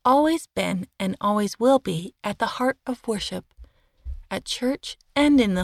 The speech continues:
home. Not many weeks after the church was organized, the Lord directed Emma Smith to make a selection of sacred hymns, "which is pleasing unto me, to be had in my church."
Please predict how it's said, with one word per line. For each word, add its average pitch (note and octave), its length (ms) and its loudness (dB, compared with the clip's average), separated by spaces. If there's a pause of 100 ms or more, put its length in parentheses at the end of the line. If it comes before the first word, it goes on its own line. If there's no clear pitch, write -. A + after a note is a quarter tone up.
(100)
home. F3+ 320 -2 (1700)
Not E4 240 0
many C4+ 220 8
weeks A3 340 0
after G3 280 -4
the G3 100 -6
church - 380 -8
was F#3+ 180 -8
organized, F3+ 640 -6 (200)
the A3 100 -6
Lord C4 260 6
directed A#3 460 2 (100)
Emma A3+ 220 2
Smith - 400 -4 (540)
to G#3 100 -6
make A3+ 340 2
a E4+ 80 2
selection A#3+ 580 0
of E3+ 80 -4
sacred F#3+ 420 -6
hymns, F#3 500 -4 (680)
"which A#3 180 -6
is G#3 100 -10
pleasing B3+ 500 2
unto A#3 300 0
me, F3 380 -4 (560)
to G3+ 100 -8
be G3 140 -2
had A#3+ 360 0
in A#3+ 160 0
my A3+ 200 0
church." - 540 -12